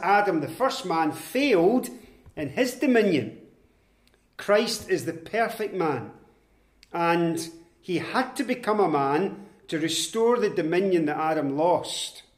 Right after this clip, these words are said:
And then from the bit that we've read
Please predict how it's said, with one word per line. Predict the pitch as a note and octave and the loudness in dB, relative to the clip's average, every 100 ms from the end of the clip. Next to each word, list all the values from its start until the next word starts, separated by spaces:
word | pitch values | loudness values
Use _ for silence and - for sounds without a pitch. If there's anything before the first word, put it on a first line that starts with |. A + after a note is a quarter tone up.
| _ _ _ _ _ _ _ _ _ - | _ _ _ _ _ _ _ _ _ -6
And | D#3 | -2
then | G3+ C4+ C#4+ B3+ - | 0 0 0 -2 -6
from | - F3 D#3+ E3+ - - | -4 -4 -4 -8 -14 -14
the | |
bit | C3+ F#3+ D#3 | -8 -8 -8
that | D3+ C#3+ | -12 -12
we've | C3 | -12
read | C#3+ D3+ D3 | -10 -12 -12